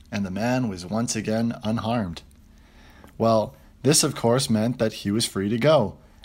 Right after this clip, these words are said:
and once again, he somehow managed to get his old job back. Saskatchewan, I'm telling you. To what should have been the surprise of no one, he crashed yet another train and killed three people.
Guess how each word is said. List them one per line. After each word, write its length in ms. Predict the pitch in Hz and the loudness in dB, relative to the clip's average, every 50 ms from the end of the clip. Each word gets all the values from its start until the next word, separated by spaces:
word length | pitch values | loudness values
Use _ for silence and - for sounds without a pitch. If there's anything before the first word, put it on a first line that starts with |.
| - _ - | -18 _ -6
and 160 | 101 98 92 | -4 -2 2
once 260 | 110 143 156 143 - | 2 2 2 2 0
again, 340 | 147 135 151 151 139 120 104 | 2 4 4 4 4 4 0
he 280 | - - - 107 107 | -2 -4 -4 -2 -2
somehow 500 | 98 - - 127 123 131 120 127 139 147 | 0 0 2 2 2 2 2 2 2 4
managed 480 | 156 127 110 104 104 110 123 120 - - | 4 2 2 2 2 0 -2 -2 -2 -2
to 80 | 135 127 | -2 0
get 220 | 107 107 95 95 | 0 0 0 0
his 180 | 120 131 110 98 | 0 0 0 0
old 200 | 92 101 110 117 | -2 -2 -2 2
job 340 | 123 147 156 165 147 110 | 4 4 6 4 4 2
back. 380 | 98 92 90 85 - - - - _ _ _ _ - - | 0 -2 -4 -6 -8 -12 -18 -20 _ _ _ _ -18 -16
Saskatchewan, 680 | - - - - - 90 90 87 - 90 87 82 85 - - | -10 -8 -6 -6 -6 -8 -10 -10 -10 -10 -12 -12 -14 -14 -16
I'm 60 | - - | -16 -12
telling 220 | - - 90 87 | -10 -10 -10 -10
you. 100 | 87 90 - - - - - - - - - - - - - - - - - - - - - - - - - | -10 -12 -14 -18 -20 -20 -20 -20 -14 -12 -12 -12 -12 -20 -20 -20 -20 -20 -20 -20 -20 -20 -20 -20 -20 -12 -6
To 260 | - - 131 120 120 113 | 0 0 2 2 2 4
what 260 | 110 135 160 160 - | 6 6 6 6 4
should 220 | - - 165 156 | 0 2 4 4
have 120 | 151 151 143 | 4 4 4
been 180 | 143 143 143 | 4 2 2
the 60 | 143 | 2
surprise 600 | 139 - - 139 - - 127 127 131 135 127 120 | 2 2 0 0 0 4 4 6 6 4 4 2
of 80 | 131 123 | 0 0
no 200 | 131 131 127 117 | 2 2 2 2
one, 300 | 107 101 98 101 110 107 - | 2 0 -2 -2 -4 -6 -8
he 180 | - - 107 101 | -8 -6 -4 -4
crashed 480 | - - - 117 117 113 104 - - | -4 -2 0 2 2 2 0 -2 -6
yet 260 | - 101 123 143 160 156 | -2 2 4 4 4 4
another 360 | 151 143 135 131 135 131 127 | 2 2 2 2 2 0 -2
train 560 | - - - 135 123 113 107 104 104 104 - - - | -4 -2 0 0 0 0 0 -2 -4 -6 -8 -10 -8
and 240 | 98 98 95 98 | -8 -8 -6 -8
killed 420 | - - 113 104 101 101 98 95 - - - _ | -6 -4 -2 -2 -2 -4 -4 -8 -10 -18 -20 _
three 480 | - - - - - 107 123 180 208 202 | -20 -20 -20 -10 -6 -2 0 0 0 0
people. 520 | - - 113 101 - 87 87 80 78 71 | 0 -2 -4 -4 -4 -6 -8 -8 -10 -12